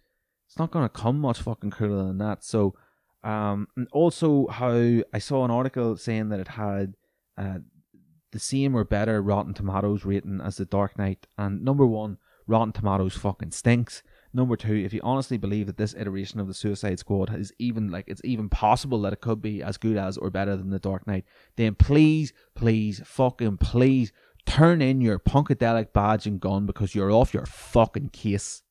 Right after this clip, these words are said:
I have high hopes for that movie. I'm cautiously optimistic. The marketing, though, James Gunn's incessant retweeting of these, these intricately worded tweets that all seem to try and maximize the character space. Like, there's no short ones. There's never a short one. And it's always, like,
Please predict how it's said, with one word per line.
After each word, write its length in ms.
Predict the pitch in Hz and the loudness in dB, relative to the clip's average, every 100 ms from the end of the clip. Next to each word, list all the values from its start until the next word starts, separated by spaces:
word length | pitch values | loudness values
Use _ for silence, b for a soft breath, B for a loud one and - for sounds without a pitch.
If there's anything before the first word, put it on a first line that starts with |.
| _ _ - | _ _ -12
I 60 | |
have 100 | 95 | -10
high 280 | - 131 147 | -6 0 2
hopes 280 | 139 131 - | 2 0 -2
for 80 | 113 | -4
that 220 | 104 - | -2 0
movie. 380 | 98 98 95 95 _ _ - | 0 0 -2 -4 _ _ -12
I'm 140 | 92 - | -12 -10
cautiously 600 | - 120 135 147 135 113 | -4 4 4 4 -2 -2
optimistic. 760 | 104 101 95 95 - - 92 _ _ _ _ _ _ | -2 -2 -4 -6 -6 -8 -8 _ _ _ _ _ _
The 80 | 101 | -6
marketing, 560 | 110 123 139 156 135 131 | 0 0 0 -4 -4 -2
though, 400 | 120 117 113 - _ _ - | 0 2 0 -6 _ _ -6
James 260 | 131 131 | -4 -4
Gunn's 280 | - 120 117 | -4 -4 -4
incessant 800 | 120 110 - - 117 123 123 - | -4 -6 -6 -4 -2 -2 -6 -6
retweeting 600 | 110 110 - 120 120 117 | -6 -4 -4 -4 -4 -4
of 120 | 107 | -4
these, 420 | 104 110 110 98 _ _ _ _ - | -2 -2 -2 -6 _ _ _ _ -2
these 180 | 220 - - | -2 -2 0
intricately 560 | 220 254 240 160 139 | 2 4 2 0 0
worded 460 | 117 117 117 120 - | 4 6 8 6 6
tweets 420 | - 117 127 - | 4 4 -2 -4
that 160 | 113 - - | -4 -2 4
all 280 | 135 156 | 8 8
seem 320 | 147 139 131 117 | 4 0 2 2
to 60 | |
try 220 | - 127 | 0 0
and 220 | 113 104 107 | 2 2 0
maximize 640 | 110 - 123 110 104 104 | -2 -4 0 0 0 -2
the 80 | 101 | -4
character 480 | 110 107 120 127 | 0 4 4 2
space. 400 | 131 135 117 101 | 0 2 2 2
Like, 120 | - - | -2 0
there's 180 | 104 | 2
no 140 | 131 139 | 6 4
short 460 | - - 117 - | 6 8 8 8
ones. 320 | 127 120 98 98 | 2 2 2 0
There's 160 | 101 | 2
never 340 | 104 107 120 113 | 2 2 2 0
a 60 | |
short 340 | - - 107 107 | 0 2 2 2
one. 280 | 123 104 | 0 2
And 80 | 98 | 0
it's 120 | 98 | -2
always, 480 | - 110 113 110 104 | 0 4 4 4 2
like, 160 | 98 | 0